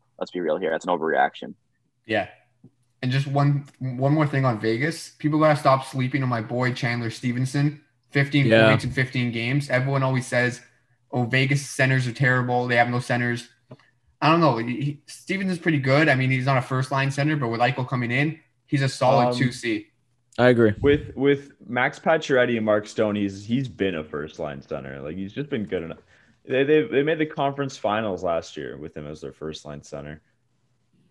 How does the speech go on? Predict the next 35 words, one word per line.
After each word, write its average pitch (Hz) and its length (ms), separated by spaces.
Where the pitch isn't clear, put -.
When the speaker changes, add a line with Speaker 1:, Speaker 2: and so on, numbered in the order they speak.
Speaker 3:
Yeah. 117 100
Speaker 4:
Thirty-five 127 440
points 110 280
in 101 80
fifty-one 98 540
games 92 300
last 80 440
year. 98 180
Like, 98 400
<laughs> - 80
it's, 131 360
wh-, 127 140
wh-, 139 200
when 151 120
you 175 120
have 131 260
such 120 240
talented 110 420
wingers, 110 580
it, 107 260
it, 104 280
they 98 140
can 107 120
just 101 160
carry 92 280
somebody 80 380
if, 78 120
if - 180
he 87 100
can 80 120
just 78 160
skate 80 260
with 85 200
them. 80 180
But 143 480